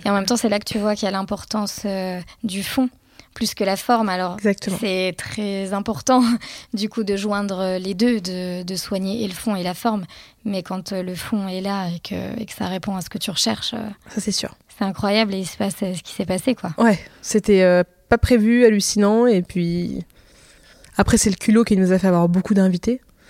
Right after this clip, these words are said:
Speaker 1: Ok.
Speaker 2: Et après, euh, des recommandations
Speaker 1: Tu veux dire
Speaker 2: de
Speaker 1: que t'as jamais eu peur d'aller taper aux portes et
Speaker 2: Non. Non, euh, au début, t'es un peu stressé d'appeler, d'appeler pour machin.
Speaker 1: Forcément.
Speaker 2: Et après, en fait, non.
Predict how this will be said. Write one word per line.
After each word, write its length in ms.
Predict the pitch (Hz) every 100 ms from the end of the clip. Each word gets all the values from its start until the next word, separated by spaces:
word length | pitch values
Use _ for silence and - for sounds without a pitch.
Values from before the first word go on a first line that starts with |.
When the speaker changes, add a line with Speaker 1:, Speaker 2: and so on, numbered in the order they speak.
| _ -
Speaker 1:
Ok. 60 | 196
Speaker 2:
Et 120 | 185
après, 460 | 160 - 202 175 165
euh, 20 |
des 120 | 175
recommandations 640 | 175 180 180 175 170 -
Speaker 1:
Tu 100 | 196
veux 60 | 208
dire 100 | 165
Speaker 2:
de 60 | 160
Speaker 1:
que 40 |
t'as 100 | 160
jamais 280 | 185 190 196
eu 40 | 196
peur 300 | - 214 214
d'aller 220 | 190 185
taper 260 | 196 180 202
aux 100 | 190
portes 380 | 196 196 208 -
et 360 | 185 180 175 170 170 _ _ -
Speaker 2:
Non. 220 | 180 170 - _ _ - - -
Non, 280 | 202 208 196
euh, 80 | 180
au 40 |
début, 240 | 170 190 220
t'es 100 | 190
un 60 |
peu 100 | 165
stressé 300 | 175 202 247
d'appeler, 380 | 196 175 202 262 _ _ _ - _ -
d'appeler 300 | 165 - 190
pour 240 | - 175
machin. 180 | 151 175 185
Speaker 1:
Forcément. 220 | 202 202
Speaker 2:
Et 40 | 214
après, 400 | - - 185 180
en 60 | 165
fait, 200 | 175 - -
non. 160 | 190